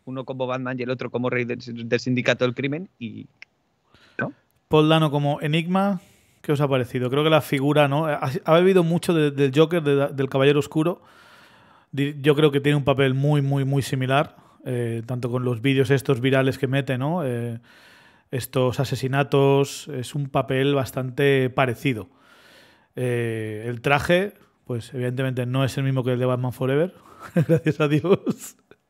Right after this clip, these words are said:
Speaker 2: eh, de, de Jim Carrey. Pero a mí, mm, noto, o sea, me voy a quejar de, no me gusta el tercer acto de este personaje. No me gusta cuando se deja capturar, no entiendo muy bien el plan que tiene, eh,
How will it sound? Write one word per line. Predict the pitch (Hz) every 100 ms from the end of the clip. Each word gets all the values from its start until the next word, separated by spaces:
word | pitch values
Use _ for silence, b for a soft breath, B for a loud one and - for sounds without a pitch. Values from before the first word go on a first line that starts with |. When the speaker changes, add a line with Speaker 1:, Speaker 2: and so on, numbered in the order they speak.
| 185 B B B B B -
Speaker 2:
eh, | 151 147 139 135
de, | 131 131
de | 135 135
Jim | 135 135
Carrey. | 147 175 214 233 - B B B B B B _
Pero | 143 135 135 131 131 -
a | 143
mí, | 185 233
mm, | 196 160 139 139 135 131 127 123 - _
noto, | 156 160 202 - 208
o | 147
sea, | 156
me | 147
voy | 165
a | 185
quejar | 185 190 180
de, | 175 185 - _ _
no | 175 151 180
me | 180
gusta | 165 - 190 180 -
el | 147 127
tercer | 147 135 - 131
acto | 117 - 113
de |
este | 113 117
personaje. | 117 113 117 107 143
No | 147 170
me | 165
gusta | 147 - 135
cuando | 135 131
se | 131
deja | 127 131
capturar, | 131 120 135 160 208 b b b b b b b
no | 160 143 151 147
entiendo | 139 123 143 135
muy | 131 127
bien | 131
el | 127 120
plan | 120 135 127 120
que | 127
tiene, | 117 160 185 233 -
eh, | 143 127 123 120 117 113